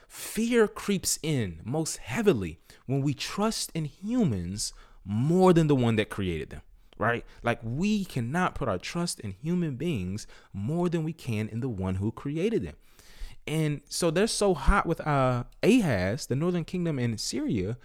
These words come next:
that they wanna take my man from the throne. God is like, "Yo, it's not happening. Uh, I have the power to veto any human intention or decision." And in fact, Assyria, he says, the Lord says, is going to destroy them. Now, he gives them this prophecy,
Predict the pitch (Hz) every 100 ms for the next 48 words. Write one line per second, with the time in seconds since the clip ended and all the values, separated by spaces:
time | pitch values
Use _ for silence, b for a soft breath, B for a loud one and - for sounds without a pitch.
0 | b - - 202 214 139 - 175 160 156
1 | 131 123 95 - 175 190 196 202 B B
2 | B 113 131 156 139 101 92 170 160 151
3 | 92 113 170 165 160 160 - b b b
4 | 107 104 - 139 123 - 127 110 92 -
5 | 98 135 147 160 143 135 117 113 98 87
6 | 87 85 175 180 180 180 170 - 101 92
7 | - 175 185 185 180 - - - - -
8 | - - - B B B B 127 127 117
9 | - - 120 - 160 - - - 101 -
10 | 165 175 117 107 117 120 110 104 123 127
11 | 117 - 110 113 120 117 110 - 123 113
12 | - - 113 151 85 - B - 156 101
13 | - B 160 117 139 202 185 160 135 -
14 | 196 214 151 - 92